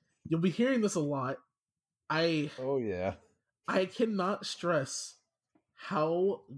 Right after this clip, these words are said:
Speaker 1: good this show is. But for overall music, it was not close. Not close at all, in my opinion.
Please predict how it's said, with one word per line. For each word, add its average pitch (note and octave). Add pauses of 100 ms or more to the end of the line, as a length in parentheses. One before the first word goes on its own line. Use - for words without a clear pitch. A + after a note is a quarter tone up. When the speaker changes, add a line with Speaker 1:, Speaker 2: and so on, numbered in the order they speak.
(100)
Speaker 1:
good D3+
this C3+
show C#3
is. A2+ (760)
But D3+
for D3+ (280)
overall C4
music, G3+ (120)
it F3+
was E3 (120)
not F3 (180)
close. C3 (720)
Not F#3+
close -
at E3
all, C3
in A#2
my A#2
opinion. A#2